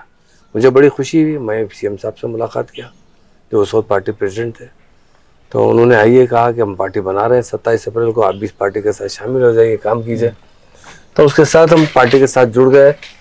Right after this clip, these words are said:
और हम अल्लाह से ये बहुत अल्लाह का शुक्रगुजार है कि अल्लाह ताला ने हमें सही लह-, रहबर से मिलाया। मैं समझता हूँ हिंदुस्तान में केसीआर साहब का तरह कोई लीडर इस वक्त मौजूद ही नहीं है।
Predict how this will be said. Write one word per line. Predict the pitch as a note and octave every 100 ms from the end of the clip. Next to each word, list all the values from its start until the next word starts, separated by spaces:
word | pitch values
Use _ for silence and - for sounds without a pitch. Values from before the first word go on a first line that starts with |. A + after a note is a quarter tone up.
| - _
और | C3+
हम | D3 D#3+
अल्लाह | D3+ D#3+
से | E3
ये | D3+ E3 D#3+ B2
बहुत | A2+ D3+ D#3+
अल्लाह | C3+ B2+ C3+
का | C3+
शुक्रगुजार | - C#3 C#3 D3 D#3 D3+
है |
कि | E3 _ _ _ _ C3+
अल्लाह | C3 C3+
ताला | C3+ D3 E3
ने | D3
हमें | D#3
सही | D3 C3+ D#3 E3+
लह-, | C#3 B2+
रहबर | A#2 A#2 C#3+ E3
से | D#3+
मिलाया। | C#3 F#2 F2+ - - - _ _ _ _
मैं | C3
समझता | B2+ C3 C#3 D#3
हूँ |
हिंदुस्तान | D3 B2+ A#2+ C#3 D#3+
में | D#3+
केसीआर | D3 C3+ - C#3+ C#3+
साहब | C#3+
का | C#3 D3
तरह | C3+ C#3
कोई | C#3+ B2
लीडर | B2 C#3+ C3+ - _ _ D3
इस |
वक्त | C#3 D#3+
मौजूद | D3 B2+ B2+ E3+
ही | F#3+
नहीं | E3 A2
है। | E2